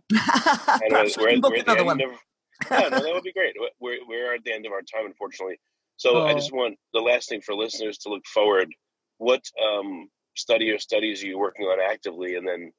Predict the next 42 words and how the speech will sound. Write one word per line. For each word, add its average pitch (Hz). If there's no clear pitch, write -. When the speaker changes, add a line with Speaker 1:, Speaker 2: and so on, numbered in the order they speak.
Speaker 2:
you 110
know, 101
how 117
can 107
listeners 107
find 98
out 95
more 95
about 92
your 98
work 95
and 90
see -
the 104
Speaker 1:
Okay. 120
Speaker 2:
results 147
of 87
what 92
you're 95
doing? 78
Speaker 1:
Thank 156
you. 131
Well, 175
visit 254
the 415
website 208
of 208
our 214
charity, 139
Fab 185
Research, 160
Food 254
and 175
Behaviour 165
Research, 117
but -
the 147
website 156
is 135
fab -
research 127
dot 107